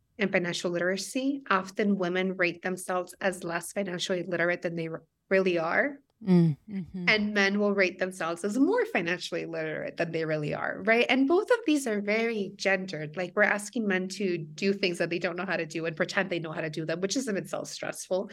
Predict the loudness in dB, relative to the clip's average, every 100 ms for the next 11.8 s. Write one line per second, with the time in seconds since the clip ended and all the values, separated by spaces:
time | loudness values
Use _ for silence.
0 | 2 4 6 6 6 4 0 0 2 2
1 | 2 -2 -4 -2 -2 -4 -4 -2 -4 -10
2 | -14 -14 -16 -16 -16 _ 2 6 8 10
3 | 8 8 6 6 4 4 2 -2 -4 -6
4 | -10 _ _ _ _ _ 0 4 4 2
5 | -2 -4 -4 -6 -8 -4 -4 -4 -8 -8
6 | -6 -8 -12 -14 -16 -20 _ _ -18 0
7 | 6 8 10 10 10 10 8 6 4 2
8 | 6 6 6 4 -4 -10 -12 -18 0 6
9 | 10 10 8 2 -4 -8 _ _ _ -20
10 | _ 2 8 10 10 8 4 4 4 4
11 | 6 8 8 6 4 4 4 0